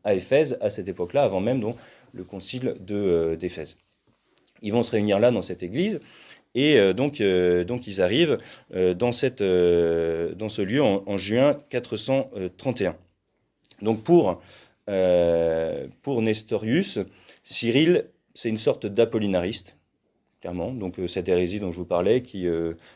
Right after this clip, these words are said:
qui n'honore pas la, la consistance de l'homme en Dieu. Et puis, pour, euh, pour Cyril,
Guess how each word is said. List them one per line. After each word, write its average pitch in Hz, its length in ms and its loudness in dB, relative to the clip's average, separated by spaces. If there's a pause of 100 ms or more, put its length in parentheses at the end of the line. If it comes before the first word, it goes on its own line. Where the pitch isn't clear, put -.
qui 95 100 -12
n'honore 98 320 -2
pas 113 160 4
la, 82 260 2
la 82 120 -4
consistance 104 540 -8
de 95 80 -4
l'homme 98 340 2 (140)
en 95 120 -12
Dieu. 95 240 -8 (640)
Et 117 100 -2
puis, 170 240 -4
pour, 139 300 2
euh, 92 460 6
pour 104 240 -8
Cyril, 117 500 0